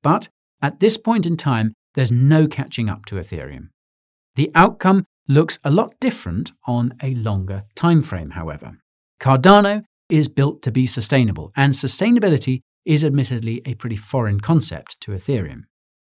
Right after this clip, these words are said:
As successful as Ethereum has been so far, there's no question that it has been riding a bumpy road. Rushing an upgrade to proof of stake is the last thing a quarter trillion dollar blockchain should be doing.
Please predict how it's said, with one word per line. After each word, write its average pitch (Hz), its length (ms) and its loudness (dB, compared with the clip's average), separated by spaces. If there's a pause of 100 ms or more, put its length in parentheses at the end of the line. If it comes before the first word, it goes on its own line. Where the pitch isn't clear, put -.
(220)
As 143 120 2
successful 226 680 -2
as 139 120 0
Ethereum 156 460 4
has 131 140 -2
been 123 240 0
so 110 240 -2
far, 104 400 -2 (100)
there's 135 200 0
no 151 280 2
question 127 580 -2 (180)
that 131 120 -2
it 135 40 2
has 123 120 -2
been 131 260 0
riding 113 420 0
a 113 60 -10
bumpy 104 440 -4
road. 98 380 -6 (380)
Rushing 185 400 2
an 170 100 4
upgrade 151 400 0
to 113 80 -6
proof 151 240 -2
of 123 80 -6
stake 127 320 -2 (220)
is 151 180 -2
the 156 80 -2
last 175 420 2
thing 120 220 -2
a 135 120 0
quarter 160 400 -2
trillion 120 380 -2
dollar 110 240 -2
blockchain 110 560 -2 (180)
should - 340 -10
be 110 100 -8
doing. 107 420 -4